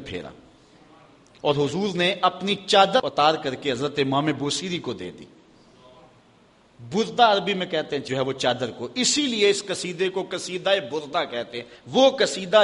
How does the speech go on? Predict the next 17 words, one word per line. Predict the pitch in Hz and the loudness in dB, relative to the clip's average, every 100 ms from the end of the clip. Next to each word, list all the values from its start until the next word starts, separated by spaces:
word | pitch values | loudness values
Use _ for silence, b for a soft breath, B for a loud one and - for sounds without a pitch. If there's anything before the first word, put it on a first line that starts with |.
| 165 | 4
جس | 214 | -2
کی | - 196 | -6 -6
جزا | 147 131 156 | -4 2 4
میں | 180 220 - | 4 0 -2
چادر | 208 208 247 | -2 -2 0
عنایت | 185 147 123 - | 0 0 -4 -6
ہوئی | 85 - | -16 -18
تھی۔ | - _ - - - - _ - _ _ _ - | -20 _ -20 -20 -20 -20 _ -20 _ _ _ 2
حضرت | 156 196 233 | 4 6 4
امام | 202 180 185 180 | 2 2 2 2
بوسیری | 147 156 - 175 135 92 - - | 0 -2 -2 -2 -4 -6 -16 -10
جب | 127 139 | -4 -2
اٹھے | 160 160 196 | -2 -4 -4
تو | 160 | -4
بالکل | 123 156 160 156 | -2 -4 -2 0
ٹھیک | 160 196 - | 0 0 -2
تھے، | 214 | -6